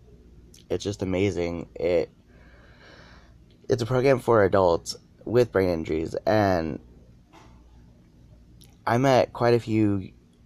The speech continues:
uh, uh, wonderful ladies. I was gonna say young ladies. They're not much younger than me. Um, they,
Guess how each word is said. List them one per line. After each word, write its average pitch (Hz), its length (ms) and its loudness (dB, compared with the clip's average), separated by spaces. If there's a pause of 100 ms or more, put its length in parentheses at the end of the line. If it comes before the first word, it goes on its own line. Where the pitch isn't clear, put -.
(220)
uh, 87 440 2 (1900)
uh, 90 240 2
wonderful 98 440 0
ladies. 90 680 -2 (920)
I 98 60 -2
was 104 80 -2
gonna 101 100 -4
say 85 160 -4
young 95 200 2
ladies. 82 180 -2
They're 95 100 0
not 101 140 0
much 104 260 -2
younger 87 240 -2
than 80 180 -4
me. 90 340 -4 (460)
Um, 92 680 -2 (2250)
they, 123 580 6